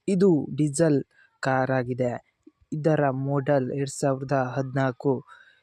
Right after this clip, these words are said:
ಇದು ಸೆಕೆಂಡ್ ಓನರ್ ಅಲ್ಲ, ಥರ್ಡ್ ಓನರ್ ಕಾರ್ ಆಗಿದೆ.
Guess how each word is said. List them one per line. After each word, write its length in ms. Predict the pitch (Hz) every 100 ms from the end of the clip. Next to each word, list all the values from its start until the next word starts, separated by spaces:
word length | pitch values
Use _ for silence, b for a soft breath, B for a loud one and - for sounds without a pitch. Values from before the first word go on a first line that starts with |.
| b - 165
ಇದು 160 | 175 151 - _ _ _ _ _ _ - - - -
ಸೆಕೆಂಡ್ 440 | 156 - 180 156 135
ಓನರ್ 340 | 131 127 123 123
ಅಲ್ಲ, 160 | 120 120 117 - - -
ಥರ್ಡ್ 300 | 170 185 160 147
ಓನರ್ 400 | 143 147 139 - - _ _ _
ಕಾರ್ 260 | - 127 123
ಆಗಿದೆ. 320 | 120 120 117